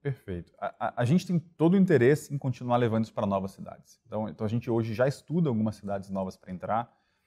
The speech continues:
mas a gente sente que existe muita oportunidade mesmo nas cidades onde a gente já opera. Pra dar um exemplo, é, um elemento que a gente acha fundamental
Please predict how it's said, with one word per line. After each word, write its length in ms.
mas 160
a 60
gente 200
sente 280
que 80
existe 320
muita 260
oportunidade 760
mesmo 260
nas 140
cidades 280
onde 120
a 60
gente 200
já 120
opera. 480
Pra 120
dar 80
um 80
exemplo, 500
é, 320
um 160
elemento 340
que 80
a 20
gente 200
acha 160
fundamental 960